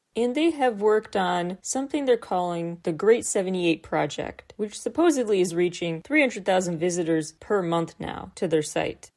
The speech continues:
What they are calling the Great Seventy-eight Project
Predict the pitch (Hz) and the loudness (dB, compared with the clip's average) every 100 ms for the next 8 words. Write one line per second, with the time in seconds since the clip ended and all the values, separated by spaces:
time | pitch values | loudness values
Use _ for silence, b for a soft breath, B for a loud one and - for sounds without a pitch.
0 | _ _ _ _ 185 233 277 285 302 233 | _ _ _ _ 2 2 4 2 0 -2
1 | 202 190 196 196 156 208 226 180 170 190 | -2 -2 -4 -6 -6 -4 -4 -2 2 2
2 | 139 - 180 175 170 165 - 165 156 160 | 2 0 0 2 0 -2 -2 -2 -2 -2
3 | 160 160 - | -4 -6 -10